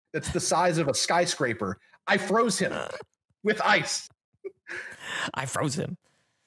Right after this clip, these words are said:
Speaker 1: I, I fought literally a guy who sees himself as a god, who, like, like, he thinks he's a fire god, and he melted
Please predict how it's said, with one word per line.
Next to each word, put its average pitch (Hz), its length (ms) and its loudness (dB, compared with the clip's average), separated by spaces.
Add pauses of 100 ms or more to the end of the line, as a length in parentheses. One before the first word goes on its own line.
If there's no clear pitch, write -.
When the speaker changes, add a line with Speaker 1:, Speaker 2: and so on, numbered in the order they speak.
(560)
Speaker 1:
I, 180 240 2
I 175 40 4
fought 196 380 4
literally 165 460 4
a 143 40 2
guy 156 340 4
who 139 380 2
sees 151 240 0
himself 156 360 0
as 143 80 0
a 139 80 2
god, 127 540 2 (440)
who, 147 200 2
like, 131 280 0 (180)
like, 143 180 0
he 170 120 2
thinks 170 220 0
he's 156 160 0
a 139 40 2
fire 151 380 2
god, 98 420 0 (840)
and 135 100 2
he 160 80 2
melted 147 560 2